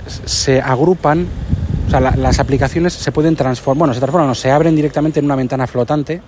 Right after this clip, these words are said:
de un tamaño grande, pero luego tú puedes redimensionarlas y puedes tener hasta cuatro a la vez en una, en una, en un, en, digamos, en un, en un, en un escri-, vamos a decir escritorio, es que no es exactamente eso, pero sí en una especie de,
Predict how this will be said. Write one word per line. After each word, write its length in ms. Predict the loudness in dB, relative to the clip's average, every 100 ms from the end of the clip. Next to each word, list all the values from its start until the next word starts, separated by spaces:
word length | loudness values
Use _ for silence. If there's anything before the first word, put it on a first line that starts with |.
| -14
de 140 | -6
un 100 | -4
tamaño 380 | -4 -4 -4 -4 -4
grande, 380 | 0 0 0 -4 -10 -20 -18 -2
pero 120 | 2
luego 100 | 2
tú 100 | 2
puedes 380 | 2 4 2 0 -16 -20 -20 -10
redimensionarlas 800 | -2 0 2 0 0 0 0 -2 -4
y 40 |
puedes 220 | -6 -6
tener 260 | -4 -4 -4 -8 -20 -16 -10
hasta 260 | -4 -4
cuatro 340 | 0 0 2 4
a 40 |
la 80 | 4
vez 140 | 2
en 160 | 0 0
una, 320 | 2 0 -2 -6
en 140 | -4 0
una, 300 | 0 -2 -4 -14 -20 -20 -20 -20 -18
en 180 | -6 0
un, 220 | 2 0
en, 80 | -2
digamos, 300 | -2 0 0
en 80 | 2
un, 560 | 4 4 4 4 2 0
en 120 | 0
un, 120 | -2
en 140 | 0 2
un 60 |
escri-, 240 | 0 -2 -2
vamos 180 | -2 0
a 40 |
decir 100 | -2
escritorio, 500 | -2 -4 -2 0 0
es 80 | 0
que 60 |
no 80 | -2
es 100 | -2
exactamente 480 | -4 -6 -6 -6 -6
eso, 180 | -6 -8 -12 -18 -18 -18 -20 -8 0
pero 160 | 0
sí 160 | 2 2
en 80 | 4
una 140 | 2
especie 340 | 0 0 2
de, 340 | 2 2 0